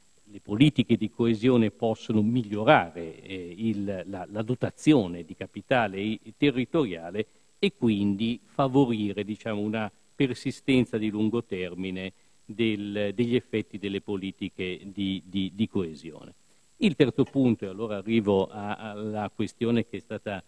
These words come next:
sollevata dal dottor Fotina, eh, è la questione, la terza parola d'ordine, mi sembra che è quella della complementarietà, coordinamento, raccordo tra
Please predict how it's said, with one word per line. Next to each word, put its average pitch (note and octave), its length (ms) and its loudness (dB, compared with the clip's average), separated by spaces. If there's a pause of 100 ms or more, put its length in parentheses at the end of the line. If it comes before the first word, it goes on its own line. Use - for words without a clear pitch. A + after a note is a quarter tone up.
(280)
sollevata A2 520 -4
dal G2+ 140 -2
dottor G#2 300 4
Fotina, G#2+ 640 -2 (160)
eh, A2 400 -12 (200)
è D3 120 2
la C3+ 100 2
questione, G#2+ 840 0
la G2 140 -8
terza G#2+ 280 -6
parola G#2+ 340 -8
d'ordine, G2 460 -16
mi G#2 120 -8
sembra A2 260 2
che G#2+ 120 -2
è G2 60 -4
quella G#2+ 360 0
della G2+ 260 -4
complementarietà, A2+ 1500 2 (440)
coordinamento, A#2 1200 2
raccordo G#2 1000 -4
tra G#2+ 300 -8